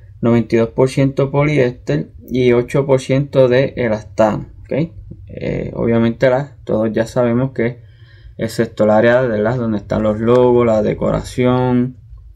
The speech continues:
etcétera. Entonces, el lavado, ya ustedes saben, lavado de revés, eh, colores similares y no utilizar suavizadores. Ok. Así que, eh, vamos aquí ahora a los cordones.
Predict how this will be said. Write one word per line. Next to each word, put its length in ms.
etcétera. 580
Entonces, 640
el 180
lavado, 360
ya 100
ustedes 240
saben, 320
lavado 280
de 140
revés, 580
eh, 260
colores 360
similares 640
y 60
no 120
utilizar 580
suavizadores. 1080
Ok. 180
Así 200
que, 300
eh, 260
vamos 340
aquí 200
ahora 180
a 40
los 120
cordones. 640